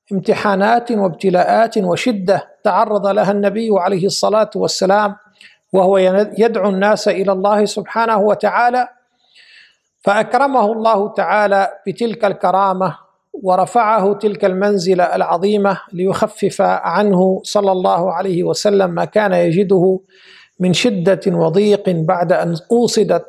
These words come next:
دونه الكثير من الأبواب، من أبواب الدعوة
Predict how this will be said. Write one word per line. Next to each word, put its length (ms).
دونه 340
الكثير 640
من 160
الأبواب، 640
من 120
أبواب 400
الدعوة 460